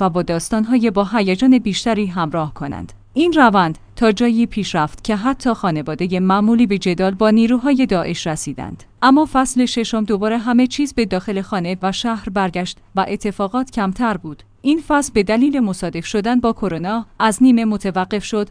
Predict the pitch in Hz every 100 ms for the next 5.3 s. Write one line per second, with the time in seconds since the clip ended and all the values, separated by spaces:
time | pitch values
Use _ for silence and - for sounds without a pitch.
0 | - - - 196 294 - 240 254 247 254
1 | 214 - 220 196 220 240 226 196 240 -
2 | 247 240 - 202 190 233 220 233 202 185
3 | 185 190 165 139 - - - _ 214 208
4 | 254 254 294 - 226 233 240 240 208 180
5 | - 247